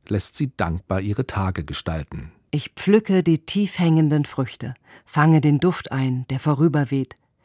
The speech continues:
Speaker 2: den Anblick eines freundlichen Gesichts, ein plötzliches Lächeln. Ich sehe mich um und ständig sehe ich etwas. Es hört nicht auf.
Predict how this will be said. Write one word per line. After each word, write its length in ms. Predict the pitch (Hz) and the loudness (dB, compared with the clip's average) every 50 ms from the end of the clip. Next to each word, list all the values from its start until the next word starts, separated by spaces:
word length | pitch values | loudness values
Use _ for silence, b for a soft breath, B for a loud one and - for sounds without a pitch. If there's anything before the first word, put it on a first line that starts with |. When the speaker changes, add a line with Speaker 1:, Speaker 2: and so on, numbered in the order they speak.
| b b - | b b 2
Speaker 2:
den 200 | 170 180 - - - | 4 4 4 2 0
Anblick 440 | 190 220 233 202 220 208 202 - | 0 0 2 2 0 -2 -2 -2
eines 300 | - 160 151 147 143 - | -2 0 0 0 0 -2
freundlichen 720 | - - - 160 170 185 196 185 - 160 - - 165 151 | -6 -6 -2 0 0 0 0 0 -4 -6 -4 -2 -2 0
Gesichts, 600 | 143 151 131 143 135 - - - - - - - _ _ _ _ _ _ _ | 0 0 0 -2 -4 -4 -8 -14 -14 -14 -14 -14 _ _ _ _ _ _ _
ein 200 | - 127 131 123 _ | -6 -4 -4 -4 _
plötzliches 680 | - 151 151 151 - - - 139 131 - 143 135 - | -2 0 0 0 0 -2 -2 -2 -2 -2 -2 -4 -2
Lächeln. 480 | 151 156 160 - - 127 110 127 135 - _ _ _ _ _ _ _ B B B B B B | 0 -2 0 -2 -4 -4 -4 -6 -8 -12 _ _ _ _ _ _ _ B B B B B B
Ich 180 | B 156 131 - | B -4 -2 0
sehe 300 | - 175 202 240 269 254 | 2 4 4 4 4 4
mich 240 | 214 180 - - | 2 2 0 0
um 180 | - 247 254 226 | 2 4 4 4
und 120 | 175 147 | 4 2
ständig 580 | - - - - 196 226 226 214 208 185 - - | 0 -4 -6 -2 0 2 2 2 2 0 -2 -2
sehe 320 | - - 190 170 151 139 | 0 2 4 4 4 2
ich 160 | 131 - - - | 0 -2 -4 -8
etwas. 400 | - - - 131 135 - - _ _ _ _ _ _ - | -10 -8 -8 -8 -8 -8 -12 _ _ _ _ _ _ -2
Es 100 | 170 233 | 0 2
hört 220 | 233 240 233 240 | 2 2 4 4
nicht 240 | 254 240 - - - | 4 2 2 0 -2
auf. 340 | 202 190 160 - - - | 0 0 -2 -2 -6 -12